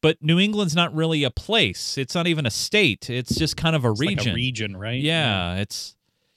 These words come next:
Speaker 1: you got
Speaker 2: And, and
Speaker 1: Boston
Speaker 2: th-, you know what?
Speaker 1: and
Speaker 2: Team, team names don't make any sense to me, uh, uh,
Speaker 1: Mm-hmm.
Speaker 2: in a lot of these sports because some are states.
Speaker 1: Right. Yes.
Speaker 2: Some are cities.
Speaker 1: Yes, that's true.
Speaker 2: And some are regions.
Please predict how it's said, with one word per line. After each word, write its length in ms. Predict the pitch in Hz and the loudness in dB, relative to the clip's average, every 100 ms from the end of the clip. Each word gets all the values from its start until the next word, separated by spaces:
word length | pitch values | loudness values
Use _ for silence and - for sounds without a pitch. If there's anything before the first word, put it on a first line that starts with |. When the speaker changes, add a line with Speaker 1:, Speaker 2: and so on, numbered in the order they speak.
| - | 0
Speaker 1:
you 60 | |
got 80 | 131 | 0
Speaker 2:
And, 60 | 113 | 0
and 80 | 98 | 0
Speaker 1:
Boston 640 | 131 139 143 175 170 151 | 4 6 6 4 2 2
Speaker 2:
th-, 140 | 151 151 | 2 4
you 80 | 226 | 6
know 80 | |
what? 160 | 285 160 | 6 6
Speaker 1:
and 300 | 117 98 95 101 _ _ | 2 -4 -6 -14 _ _
Speaker 2:
Team, 460 | - 226 320 381 240 - | -2 4 4 4 -4 -6
team 300 | 185 240 233 | 4 6 8
names 300 | 220 208 - | 8 6 4
don't 160 | 175 | 4
make 180 | 175 156 | 4 2
any 140 | 147 135 | 2 2
sense 260 | 135 131 | 2 -2
to 100 | - | -4
me, 200 | 104 95 - | -8 -8 -6
uh, 40 | 131 127 - | 0 0 2
uh, 180 | 143 131 | 2 2
Speaker 1:
Mm-hmm. 100 | 143 | 4
Speaker 2:
in 160 | 151 | 4
a 60 | 147 | 6
lot 260 | 147 151 | 6 6
of 60 | 165 | 6
these 120 | 147 | 4
sports 320 | - 143 120 - | 0 -2 -4 -4
because 460 | 123 127 113 110 - _ _ _ _ _ | -6 -4 -4 -6 -12 _ _ _ _ _
some 760 | - - - 151 151 165 185 202 _ _ | -10 -6 -2 4 4 4 -2 -8 _ _
are 380 | 135 123 117 - _ | -4 -2 -2 -6 _
states. 800 | - - 160 131 - - - - - | -2 0 4 4 2 -6 -10 -12 -6
Speaker 1:
Right. 420 | 104 98 160 - - - | -2 0 -2 -4 -14 -2
Yes. 240 | 101 117 | 0 4
Speaker 2:
Some 380 | 143 135 151 156 | 4 4 4 0
are 240 | - 175 226 | 0 2 2
cities. 680 | - - 131 110 113 - - | 2 2 2 2 0 -4 -4
Speaker 1:
Yes, 460 | 110 101 180 - | 0 2 0 -2
that's 240 | 92 92 - | -8 -10 -8
true. 180 | - | -2
Speaker 2:
And 80 | 127 | 0
some 380 | 110 165 123 120 | 2 2 2 2
are 220 | 135 143 | 6 6
regions. 760 | 151 214 311 127 90 80 - | 6 6 6 4 0 -4 -12